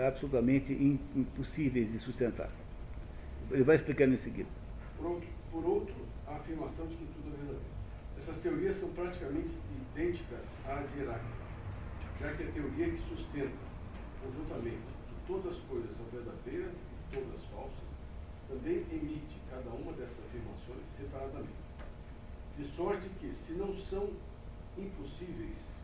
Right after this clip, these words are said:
Speaker 1: Que se
Speaker 2: combinadas,
Speaker 1: são impossíveis combinadas,
Speaker 2: se são impossíveis combinadas, também são impossíveis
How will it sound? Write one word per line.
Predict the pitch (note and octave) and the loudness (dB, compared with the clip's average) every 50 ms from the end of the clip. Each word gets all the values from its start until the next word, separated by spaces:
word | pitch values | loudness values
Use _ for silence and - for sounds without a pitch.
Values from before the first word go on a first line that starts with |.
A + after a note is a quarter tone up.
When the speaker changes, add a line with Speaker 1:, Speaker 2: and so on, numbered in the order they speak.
| - - - | -6 0 2
Speaker 1:
Que | C3 | 2
se | A#2+ G2 | 2 4
Speaker 2:
combinadas, | - G#3+ A3+ - - | 6 6 6 8 10
Speaker 1:
são | - D3+ D3 D3 | 10 12 12 12
impossíveis | C3+ - - G#2 - - B2 A#2 G2+ G#2+ F#2+ | 10 6 4 -2 2 4 4 4 6 4 0
combinadas, | - - G#2 G2 G2 G2+ A#2+ C3 B2 A2 - | 0 0 0 2 4 4 4 2 2 0 -2
Speaker 2:
se | - G3 G3 F#3+ | -4 -6 -6 -6
são | - - D3+ C#3 | -6 -4 -4 -4
impossíveis | - - - - - - - - - | -4 -4 -6 -8 -8 -10 -10 -10 -10
combinadas, | - - - - - - - - - - - - - - - - - - - - - - | -8 -8 -6 -6 -4 -4 -4 -6 -6 -6 -8 -8 -8 -8 -8 -8 -8 -8 -8 -8 -6 -4
também | - B2 - - D#3+ F3+ E3+ | -4 -4 0 2 2 2 2
são | F3 E3+ E3 | 2 0 -2
impossíveis | E3+ E3 F3+ G3 G3 - - - - - - B2+ C3+ C#3 C#3+ D3 | -2 -2 -2 -4 -4 -4 -4 -6 -6 -6 -6 -6 -4 -4 -4 -4